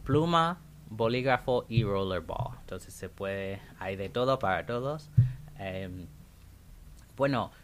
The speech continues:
yo no sé cómo describir bien <laughs> esta pluma.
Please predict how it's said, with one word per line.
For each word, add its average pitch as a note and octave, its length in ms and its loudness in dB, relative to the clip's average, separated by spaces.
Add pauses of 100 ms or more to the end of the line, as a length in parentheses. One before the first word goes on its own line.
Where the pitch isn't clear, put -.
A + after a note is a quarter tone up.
(160)
yo C#3 80 0
no A3 120 2
sé A3+ 220 0
cómo D3 340 4
describir A2+ 640 0
bien A#2 340 0
<laughs> D3+ 160 0
esta - 400 2
pluma. D#3+ 500 0